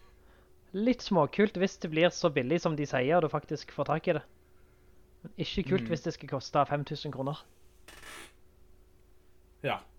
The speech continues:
Speaker 1: Så han tror det, det er egentlig et ganske svakt kort som de sier kan gjøre litt mer enn det det egentlig klarer.
Speaker 2: Mhm.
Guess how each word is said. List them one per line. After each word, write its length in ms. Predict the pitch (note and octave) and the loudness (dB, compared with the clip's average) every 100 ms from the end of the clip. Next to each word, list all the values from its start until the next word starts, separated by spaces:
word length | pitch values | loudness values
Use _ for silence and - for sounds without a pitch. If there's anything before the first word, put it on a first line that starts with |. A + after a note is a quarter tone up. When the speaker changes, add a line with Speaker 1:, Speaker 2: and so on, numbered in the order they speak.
| - | -18
Speaker 1:
Så 60 | - | -12
han 80 | A#2+ | -6
tror 160 | D#3 | -2
det, 160 | D#3 C#3+ | 0 0
det 80 | D3 | 0
er 100 | C#3+ | 0
egentlig 220 | E3+ D#3+ | 2 2
et 80 | - | 2
ganske 380 | D3 - - F3 | 0 0 -4 0
svakt 320 | - E3 - | 4 2 2
kort 300 | D#3+ D#3 - | -2 -2 -4
som 160 | - C#3+ | -6 -2
de 240 | C#3 B2+ B2 - - - - - - - - | 0 0 -4 -8 -10 -10 -10 -10 -12 -16 -20
sier 440 | - - C3 D3 D3 | -10 -4 0 0 0
kan 160 | - D#3 | -2 2
gjøre 200 | C#3+ D3+ | 4 4
litt 160 | D3+ | 2
mer 160 | D3+ D3 | 4 4
enn 120 | D#3 | 4
det 100 | C#3+ C#3 | 4 2
det 80 | |
egentlig 380 | C3 C#3 D3+ C#3+ | 2 0 -2 -2
klarer. 260 | B2+ B2 C#3 - - - - - - _ - - | -2 -2 -4 -8 -14 -20 -20 -20 -20 _ -20 -18
Speaker 2:
Mhm. 400 | A#2+ D3 C3 A#2+ | -6 -2 -2 -4